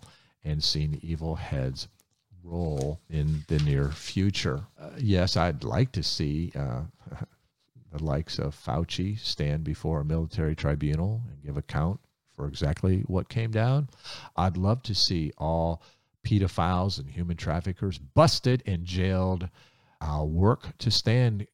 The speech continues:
clean and strong against sin and evil. I'll pray against it. God is absolutely sovereign, and he will do his perfect thing in his perfect time, as he said he would,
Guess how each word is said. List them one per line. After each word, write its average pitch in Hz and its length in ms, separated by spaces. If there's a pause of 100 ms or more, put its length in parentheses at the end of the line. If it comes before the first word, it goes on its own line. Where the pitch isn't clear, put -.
(140)
clean 123 460
and 80 140
strong 104 500
against 82 580
sin 98 260
and 80 180
evil. 85 560 (180)
I'll 78 140
pray 123 320
against 80 480
it. - 160 (480)
God 101 500 (180)
is 80 220
absolutely 80 720
sovereign, 76 720
and 76 220
he 95 240
will 101 240
do 87 260
his 73 300
perfect 90 600
thing 80 280
in 151 220
his 123 240
perfect - 520
time, 67 380
as 76 220
he 78 140
said 67 340
he 82 120
would, 85 500